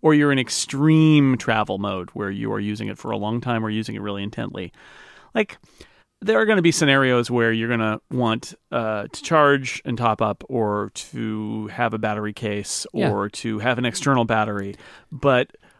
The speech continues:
Speaker 1: I think in, you know, the normal, normal use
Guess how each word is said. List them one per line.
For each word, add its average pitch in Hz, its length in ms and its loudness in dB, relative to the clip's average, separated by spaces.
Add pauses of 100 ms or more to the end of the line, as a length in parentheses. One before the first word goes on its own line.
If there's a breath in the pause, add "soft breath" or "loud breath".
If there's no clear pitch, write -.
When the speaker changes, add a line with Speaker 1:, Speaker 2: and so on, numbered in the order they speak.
(140)
Speaker 1:
I 139 80 -2
think 165 460 0 (260)
in, 147 520 2 (280)
you 151 100 0
know, 131 160 0
the 147 320 0
normal, 147 720 4 (1160 soft breath)
normal 170 440 6
use 135 520 2